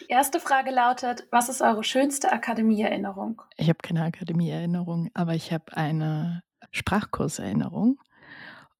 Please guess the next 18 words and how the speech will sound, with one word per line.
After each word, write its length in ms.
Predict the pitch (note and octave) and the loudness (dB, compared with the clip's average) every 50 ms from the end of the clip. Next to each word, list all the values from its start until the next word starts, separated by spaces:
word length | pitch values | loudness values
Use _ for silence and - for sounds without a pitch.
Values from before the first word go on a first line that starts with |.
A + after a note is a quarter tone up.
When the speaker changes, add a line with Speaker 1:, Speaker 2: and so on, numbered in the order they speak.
| _ _ _ - | _ _ _ -4
Speaker 2:
Und 500 | F#3 F#3 F#3+ F#3+ F#3+ F#3+ F#3+ F#3 F#3 - - - _ _ _ - | -2 -2 0 0 0 0 0 0 -2 -4 -8 -14 _ _ _ 0
die 100 | G3+ G3 | 0 0
Sprachkurserinnerung 1000 | - - - F#3+ F#3+ - - A3 - G#3 F#3 - F#3 G3 F#3+ F#3+ F#3+ F#3 F3+ | 0 0 -4 -4 -2 -2 -2 -2 -2 -4 -4 -2 -2 -2 0 0 0 0 0
war 240 | F3 F3 F3 F3+ F#3 - | 0 0 -2 -2 -4 -6
tatsächlich, 760 | - - E3+ - - F3+ F#3 F3 - G3 F#3 F3+ - - - - - | -6 -6 -6 -2 0 0 0 0 0 -4 -4 -4 -4 -8 -12 -10 -4
dass 340 | - F3 F3 E3+ - - - | 0 0 0 0 -2 -8 -6
wir 340 | F3+ F3 F3 F3 F3 E3 - | -4 -2 -2 -2 -2 -2 0
am 200 | - E3+ F3 D3+ - _ _ | 0 0 0 0 -2 _ _
Ende 440 | - F3 E3 F3+ G3+ G#3+ A#3 A3+ G3+ | -6 -4 0 2 2 2 2 0 -2
unseres 400 | - F#3+ G3 F#3+ F3+ F3+ F3 - | -2 -2 -2 0 -2 -4 -4 -4
Italienisch-Sprachkurses 1160 | - - - F#3 F3 E3+ F#3 F#3+ G#3 G3 - - - F#3 F3+ - - - G3 F#3+ F#3 F3 - | -6 -4 -2 -2 -2 0 2 2 2 2 0 -4 -6 -6 -4 -4 -2 -2 -2 0 0 -2 0
in 160 | - E3+ F3 | 2 2 2
Rom 560 | F3 - D#3+ E3 F3+ F#3+ G3+ G#3+ A3 G#3+ G3+ - | 2 0 -4 -4 -2 2 4 6 4 4 4 0
unsere 380 | - F3+ F#3+ F#3 F3 F3 F3 E3+ | 0 0 0 0 0 -2 -4 -4
W 60 | E3+ | -4
G 320 | D#3+ E3+ E3+ F#3 G3+ G3+ | -4 -2 -2 0 0 0
über 260 | F#3 F3 F3+ F#3 F3+ C#3+ | 0 -2 -2 -2 -2 -2
einem 520 | A#2 E3 E3 E3+ E3+ E3+ E3+ F3 F3 | -2 -2 0 0 0 0 0 0 0